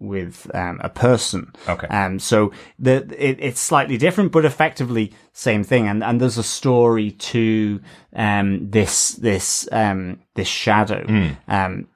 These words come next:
Speaker 1: and, uh, I, I guess it, it's, um, an advisor that poisoned the city a-, and the,
Speaker 2: Okay.
Speaker 1: yeah, so a bit Wormtonguey in,
Speaker 2: Right.
Speaker 1: in that sense.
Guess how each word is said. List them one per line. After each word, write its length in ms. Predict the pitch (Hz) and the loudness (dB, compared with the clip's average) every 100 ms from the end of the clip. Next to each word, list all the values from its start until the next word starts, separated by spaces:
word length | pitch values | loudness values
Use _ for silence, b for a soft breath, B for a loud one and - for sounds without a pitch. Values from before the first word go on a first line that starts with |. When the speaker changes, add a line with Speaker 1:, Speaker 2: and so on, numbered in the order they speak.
| _ - | _ -4
Speaker 1:
and, 560 | 104 101 98 98 92 - B B B - - | 0 2 2 0 -4 -10 B B B -18 -8
uh, 140 | 127 127 | -6 0
I, 280 | 135 139 147 | 2 4 4
I 40 | |
guess 340 | 143 147 131 - - _ _ _ _ _ | 4 4 2 -4 -14 _ _ _ _ _
it, 240 | 139 - 135 | -4 -4 -2
it's, 460 | 123 - - - | -6 -6 -6 -2
um, 560 | 123 117 110 110 104 - _ _ _ _ _ _ | 0 2 2 0 -2 -8 _ _ _ _ _ _
an 160 | 127 123 | 0 2
advisor 640 | 113 110 120 117 110 107 | 2 4 6 6 4 0
that 240 | 104 98 | -2 -4
poisoned 1000 | - - 113 107 101 98 98 92 92 - - | -10 -4 0 0 -2 -4 -4 -6 -12 -16 -14
the 80 | 104 | -14
city 600 | - 110 - 101 82 82 | -10 -10 -12 -14 -14 -12
a-, 40 | 95 98 - | -10 -10 -10
and 580 | 95 92 95 - - - _ | -12 -12 -14 -16 -18 -20 _
the, 160 | 107 | 0
Speaker 2:
Okay. 240 | 107 87 - - | 0 0 -4 -4
Speaker 1:
yeah, 180 | 135 127 | 0 0
so 220 | 120 110 | 4 4
a 40 | 101 | 6
bit 300 | 117 110 107 | 4 4 2
Wormtonguey 920 | 104 104 104 - 104 95 98 98 - - | 0 2 2 0 -4 -6 -8 -14 -16 -8
in, 120 | 104 | -2
Speaker 2:
Right. 180 | 87 101 | 0 0
Speaker 1:
in 120 | 98 | 0
that 180 | 95 - | -2 -6
sense. 560 | - 95 95 - - | -8 -8 -10 -12 -14